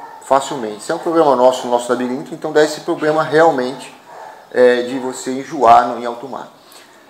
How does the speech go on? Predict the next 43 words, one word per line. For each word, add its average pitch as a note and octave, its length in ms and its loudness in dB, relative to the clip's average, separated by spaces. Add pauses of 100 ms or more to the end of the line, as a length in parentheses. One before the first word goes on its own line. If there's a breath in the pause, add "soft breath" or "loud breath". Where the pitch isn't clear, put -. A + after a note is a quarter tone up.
(120)
É, A#2 640 0 (480)
caso G#3+ 420 4
isso E3+ 220 6
aí C#3 80 8
não C#3+ 120 -2
funcione, C#3+ 680 -4
o C3 80 -6
ideal C#3 280 6
é - 20 0
que - 60 -6
você D#3+ 180 -10
procure D3 320 -10
um F3 80 -10
médico, A2+ 340 -4 (380)
tá? A2 260 0 (220)
Procure A2+ 220 -12
um G#2 40 -18
médico, C3+ 500 0
explica B2+ 380 -8
a B2 40 -2
situação G#2+ 320 -12
pra G#2+ 180 -2
ele, C3 160 -4
"Eu A2 180 -8
vou - 100 -18
pescar A2+ 320 -8
em A2+ 60 -4
alto A2+ 220 -8
mar B2+ 320 -2
e A2+ 40 -8
tal, B2+ 260 2
toda B2+ 100 -10
vez A#2+ 140 -12
que - 60 -10
eu B2 60 -6
vou A#2+ 60 -10
pescar B2 320 0
eu B2+ 80 2
passo B2+ 340 -2
mal, C3+ 320 4
já B2 100 -6
segui A#2+ 300 -12
umas A2+ 300 -12